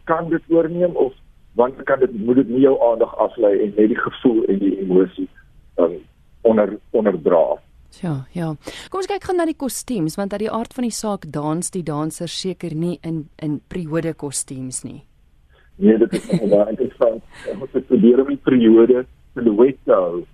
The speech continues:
Speaker 1: maar onthou, dit is vol ballet waar die meisies opgetel word
Speaker 2: Hmm.
Speaker 1: en omgegooi word en val in mekaar se arms. So, hulle dra sulke been boning skirts wat, wat daai kant silhouet, soos die Marie Antoinette silhouet,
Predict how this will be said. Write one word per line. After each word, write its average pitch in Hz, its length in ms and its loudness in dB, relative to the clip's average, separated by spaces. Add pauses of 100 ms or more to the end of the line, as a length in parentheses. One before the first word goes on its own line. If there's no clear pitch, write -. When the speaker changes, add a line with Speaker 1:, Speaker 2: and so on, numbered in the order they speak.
(260)
Speaker 1:
maar 120 380 -2
onthou, 104 360 0
dit 95 180 -4
is 98 100 0 (300)
vol 117 160 4
ballet 95 420 2
waar 92 100 -8
die 92 100 0
meisies 92 320 2 (100)
opgetel 120 720 0
word 113 220 0
Speaker 2:
Hmm. 147 100 -6
Speaker 1:
en 147 260 -2
omgegooi 107 540 0
word 101 300 -6
en 95 100 -6 (220)
val 139 220 0
in 123 60 -14
mekaar 113 440 -2
se 107 60 -14
arms. 101 340 0 (680)
So, 131 260 6 (260)
hulle 135 320 4
dra 123 420 4
sulke 160 240 -4 (220)
been 151 540 2 (200)
boning 147 460 2 (120)
skirts 113 360 2 (140)
wat, 107 140 -4 (260)
wat 113 160 0 (260)
daai 113 420 2 (360)
kant 147 320 -2
silhouet, 104 380 2 (260)
soos 98 100 -18
die 107 160 -4
Marie 110 260 4
Antoinette 104 540 -2
silhouet, 92 360 4